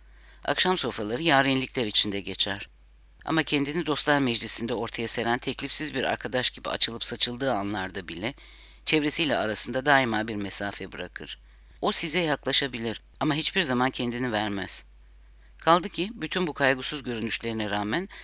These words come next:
kafası daima işlemek zorundadır. Zihni daima uyanıktır.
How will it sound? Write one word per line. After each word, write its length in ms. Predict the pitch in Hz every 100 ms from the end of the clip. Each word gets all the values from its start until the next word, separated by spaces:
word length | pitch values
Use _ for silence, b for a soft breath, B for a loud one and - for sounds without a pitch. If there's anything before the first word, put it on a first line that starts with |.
| B
kafası 360 | - 151 165 -
daima 360 | 185 165 123 123
işlemek 420 | 107 113 107 -
zorundadır. 680 | 101 95 95 95 90 - - b b b
Zihni 440 | 131 - 160 160
daima 400 | 127 139 117 120
uyanıktır. 680 | 104 107 104 - - 87